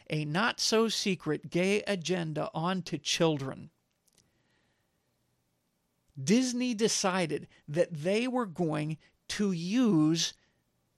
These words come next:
funny accounting to cover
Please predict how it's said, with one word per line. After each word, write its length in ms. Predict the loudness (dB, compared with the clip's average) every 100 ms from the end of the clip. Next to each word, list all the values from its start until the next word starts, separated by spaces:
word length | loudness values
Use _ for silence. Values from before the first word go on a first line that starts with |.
| _ _ _ _ _ _
funny 760 | -12 -10 0 2 2 -2 -4 -8 _ _ _
accounting 800 | -8 -6 -2 0 2 -2 -4 -14 _ _ _ _ _ _ _ _ _ _ _ _ _ _ -2
to 140 | -2
cover 640 | 0 2 2 2 -2 -6